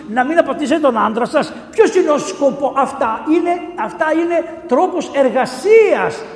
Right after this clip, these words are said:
της πνευματικής ζωής. Δεν είναι ο σκοπός σας αυτός. Ποιος είναι ο σκοπός; Και απαντάει ο Άγιος,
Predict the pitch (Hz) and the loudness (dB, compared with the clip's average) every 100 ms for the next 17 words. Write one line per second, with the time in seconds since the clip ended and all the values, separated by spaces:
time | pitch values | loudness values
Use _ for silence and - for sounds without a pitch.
0 | - 240 - 226 208 175 185 208 147 175 | -10 -10 -6 -4 -4 -4 -6 -6 -2 -4
1 | 147 - - 185 190 403 427 403 392 370 | -4 -10 -14 -10 -4 2 2 2 0 4
2 | 320 - - 302 294 311 359 349 - 262 | 2 2 0 2 2 2 2 2 0 -4
3 | 254 220 - - 175 - - - - _ | -4 -6 -8 -10 -10 -10 -16 -20 -20 _
4 | _ _ _ - - 427 - 294 226 - | _ _ _ -6 2 2 2 -2 -2 -4
5 | 226 196 185 160 - - 220 202 196 175 | -2 -2 -2 -6 -12 -4 -2 0 -2 0
6 | 214 180 180 262 330 - | 0 2 2 0 -4 -8